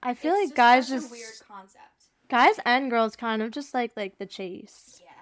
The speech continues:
Speaker 2: I mean, I've been there. I've done that, so, like,
Speaker 1: It's
Speaker 2: I
Speaker 1: so
Speaker 2: do
Speaker 1: fair.
Speaker 2: understand.
Speaker 1: I do understand, too, but, like,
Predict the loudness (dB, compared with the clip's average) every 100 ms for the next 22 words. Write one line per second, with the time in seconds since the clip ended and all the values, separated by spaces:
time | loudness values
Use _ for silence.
0 | -20 -20 -20 -20 -20 -20 -20 -20 -18 -18
1 | -18 -18 -18 -20 -20 -20 -20 -20 -20 -20
2 | -20 _ _ _ _ _ _ -4 -4 0
3 | 0 0 -2 -4 -4 -6 -10 -14 -20 -20
4 | _ _ 0 2 2 0 -2 -6 -6 -6
5 | -6 -8 -8 -8 -10 -6 -6 -6 -10